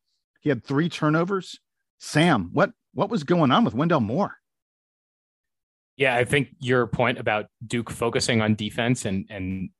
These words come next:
Speaker 2: slagging a bit on offense is most <laughs> exemplified by Wendell Moore, who played very aggressively on defense and on offense just could not get anything going. As you said, had his shot blocked three times, uh,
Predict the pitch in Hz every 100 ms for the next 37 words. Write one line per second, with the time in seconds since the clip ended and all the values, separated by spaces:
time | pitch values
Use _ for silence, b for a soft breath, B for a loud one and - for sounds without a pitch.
0 | - - 101 104 113 113 120 - 104 90
1 | 101 123 135 - - 104 95 98 110 135
2 | 113 107 113 101 120 113 110 110 107 107
3 | 101 98 101 104 92 85 b b 117 101
4 | 92 - _ _ - 123 107 92 101 127
5 | 110 101 110 - 104 98 95 95 101 101
6 | 92 92 - 95 92 104 110 - 98 92
7 | - 95 - - 104 95 - 98 98 90
8 | 92 87 95 90 92 98 110 123 95 -
9 | b - 110 101 - 104 - 107 104 _
10 | - - 113 107 107 104 117 117 104 104
11 | 107 - - 90 85